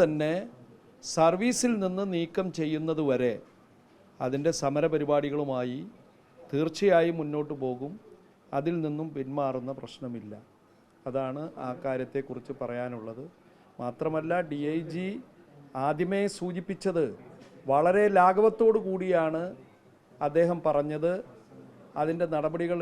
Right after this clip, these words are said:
എടുത്തു കഴിഞ്ഞു, ബാക്കിയുള്ള കാര്യങ്ങൾ പരിശോധിക്കുമെന്ന്."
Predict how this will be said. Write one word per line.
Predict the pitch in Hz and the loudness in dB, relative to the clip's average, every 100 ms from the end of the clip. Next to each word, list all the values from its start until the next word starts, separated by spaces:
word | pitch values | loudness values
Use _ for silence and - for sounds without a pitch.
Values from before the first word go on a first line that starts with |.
| 160 | -2
എടുത്തു | 147 - 156 | -4 -6 -2
കഴിഞ്ഞു, | 139 143 151 185 247 - - - _ _ | -2 -2 -6 -8 -10 -20 -20 -20 _ _
ബാക്കിയുള്ള | 170 180 190 175 175 165 | 0 0 -2 -4 -2 0
കാര്യങ്ങൾ | 151 151 160 156 | 0 0 -6 -4
പരിശോധിക്കുമെന്ന്." | 139 131 147 143 135 117 104 | -6 -4 -4 -4 -6 -10 -12